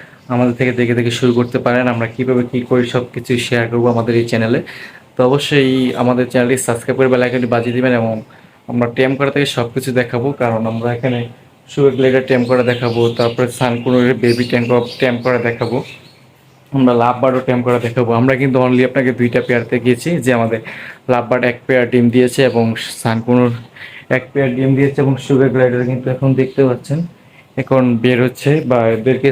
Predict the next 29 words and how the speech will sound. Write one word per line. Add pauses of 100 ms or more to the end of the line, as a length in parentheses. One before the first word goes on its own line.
সেট
আপ
করলাম, (100)
খাবার (100)
দিলাম। (720)
তো (100)
আরও
কিছু
দেখাবো, (100)
তো
আপনারা
অবশ্যই (160)
আমাদের
সাথে
থাকবেন। (580)
প্লিজ (180)
আপনারা
আমাদের
চ্যানেলটা (120)
সাবস্ক্রাইব
করে
দেবেন, (100)
কারণ (840)
আপনার
সাবস্ক্রাইব
করলে
কী
হয়,
আমাদের